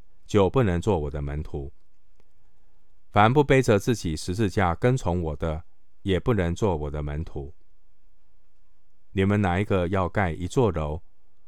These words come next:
不先坐下算计花费，能盖成不能呢？恐怕安了地基，不能成功，看见的人都笑话他说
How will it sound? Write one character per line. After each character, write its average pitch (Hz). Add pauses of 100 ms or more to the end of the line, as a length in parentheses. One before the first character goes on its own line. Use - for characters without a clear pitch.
(160)
不 113
先 113
坐 110
下 85
算 110
计 82
花 92
费， 87 (600)
能 101 (220)
盖 120
成 78
不 107
能 76
呢？ 90 (1120)
恐 98
怕 104 (160)
安 120
了 90
地 92
基， 85 (460)
不 131
能 85
成 80
功， 90 (640)
看 113
见 104
的 87
人 76 (480)
都 104 (140)
笑 95
话 80
他 78
说 78